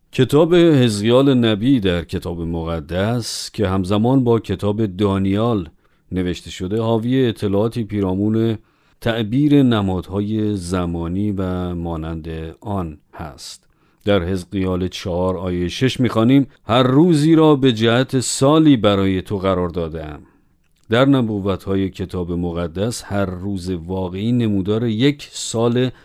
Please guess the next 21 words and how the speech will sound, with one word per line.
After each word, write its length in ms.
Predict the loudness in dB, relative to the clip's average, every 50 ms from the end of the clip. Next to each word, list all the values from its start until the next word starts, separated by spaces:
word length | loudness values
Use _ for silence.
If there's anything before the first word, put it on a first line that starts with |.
| _ _ -16
واقعی 800 | -12 -4 -2 0 0 0 0 -2 -4 -6 -4 -4 -4 -6 -6 -8 _ _ _ -6
می‌باشد. 560 | -4 -4 -4 -4 -6 -10 -12 -14 -16 -18 -18 -20 _ _
بنابراین 560 | -2 0 2 2 2 0 0 0 0 -2 -2 -4 -10 _ _ _ _
دو 180 | 0 0 2 2
هزار 360 | 2 0 0 0 -2 -2 -2
و 80 | -4 -6
سیصد 540 | -8 -8 -10 -8 -8 -6 -6 -6 -6 -6
روز 400 | -6 -4 0 0 2 2 0 -2
در 320 | -2 0 0 0 0 0 0
نبوت 640 | -2 -2 -2 -2 -2 -2 -2 -2 -4 -4 -4 -6 -8
دانیال 640 | -8 -6 -6 -4 -4 -2 -2 0 0 0 0 -2 -4 -8 -16 _ _ _ -2
معادل 540 | 0 0 2 0 0 0 -2 -2 -2 -4 -6
دو 260 | -2 0 2 4 4
هزار 360 | 4 4 4 4 4 4 2
و 60 | 2
سیصد 560 | -2 -4 -4 -6 -6 -4 -4 -2 -2 -2 -4 -6
سال 440 | -8 -10 -6 -2 0 0 0 0 -4 -8 _ _
می‌باشد. 540 | -6 -6 -6 -6 -8 -14 -16 -18 -20 -20 _ _ _ _ _ _ _ _ _ _ _ _ _ -2
در 120 | 0 2
این 120 | 2 2 0
صورت 440 | -2 -2 -2 -2 0 0 0 -2